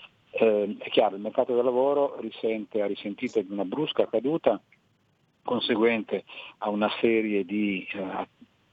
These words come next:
situazioni che si sono create che hanno colpito in modo particolare alcuni settori e alcune categorie di lavoratori.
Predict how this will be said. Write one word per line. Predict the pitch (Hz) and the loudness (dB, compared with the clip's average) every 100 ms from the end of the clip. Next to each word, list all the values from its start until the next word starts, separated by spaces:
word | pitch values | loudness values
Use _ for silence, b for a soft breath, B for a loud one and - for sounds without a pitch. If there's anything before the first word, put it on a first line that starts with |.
| _ | _
situazioni | 110 95 95 - 135 120 | -8 -2 -2 2 2 2
che | 95 | -2
si | - | -8
sono | 107 101 | -6 -4
create | 113 120 165 143 | 2 2 2 0
che | 110 | -2
hanno | 107 104 | -4 -4
colpito | - 104 - 147 127 | -4 -4 -2 0 0
in | 95 | 0
modo | 107 110 | 0 -2
particolare | - - - 107 95 95 - B B B - | -4 -6 0 2 2 2 -4 B B B -2
alcuni | 107 - 123 113 | -2 0 0 0
settori | - - 147 180 170 | -2 2 4 4 2
e | 110 | -2
alcune | 101 - 113 | -2 -4 -4
categorie | 104 - 107 101 127 101 | -4 -4 -2 0 0 0
di | |
lavoratori. | 92 85 85 - - - | -2 -2 -4 -6 -10 -12